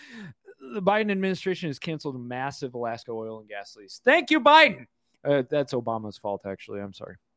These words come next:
Thank you, Obama. This one was one of the most high-profile oil and gas lease sales pending. Now, the Department of the Interior, the D O I,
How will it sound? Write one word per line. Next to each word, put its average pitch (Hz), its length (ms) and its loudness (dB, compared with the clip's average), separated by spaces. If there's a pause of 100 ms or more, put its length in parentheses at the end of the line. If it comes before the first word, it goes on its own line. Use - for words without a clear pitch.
(720)
Thank 156 200 2
you, 123 80 -6 (260)
Obama. 104 340 -8 (1400)
This 262 240 6
one 302 380 0 (600)
was 139 180 -8
one 180 140 0
of 190 80 0
the 175 80 0
most 147 260 -6
high-profile 190 1200 -2
oil 175 400 2
and 135 140 -4
gas 139 400 -6
lease 139 320 -8
sales 127 440 -4
pending. 247 520 -2 (600)
Now, 143 80 -2
the 147 100 2
Department 214 480 0
of 240 100 -2
the 277 140 -4
Interior, 165 680 0 (380)
the 131 60 -16
D 143 160 0
O 165 80 4
I, 131 240 0